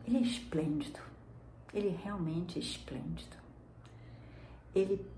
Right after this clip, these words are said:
parece a lua, brilhando no meio de tantos outros corpos celestes. Ele é aquela pessoa incrível, mas é aquela uma pessoa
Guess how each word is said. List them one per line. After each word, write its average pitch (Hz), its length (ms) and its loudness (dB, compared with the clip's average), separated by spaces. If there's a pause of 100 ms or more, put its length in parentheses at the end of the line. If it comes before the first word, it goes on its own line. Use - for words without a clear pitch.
parece - 840 2 (880)
a 190 80 -2
lua, 196 480 6 (960)
brilhando 160 640 8
no 147 100 4
meio 160 240 8
de 151 140 2
tantos 180 480 2
outros 175 300 6
corpos - 480 -6
celestes. - 840 -6 (2250)
Ele 185 300 8
é 180 380 6
aquela 233 380 2
pessoa 247 880 6 (460)
incrível, 185 580 8 (960)
mas 143 180 8
é 160 80 4
aquela - 540 6
uma 285 280 12
pessoa 156 640 8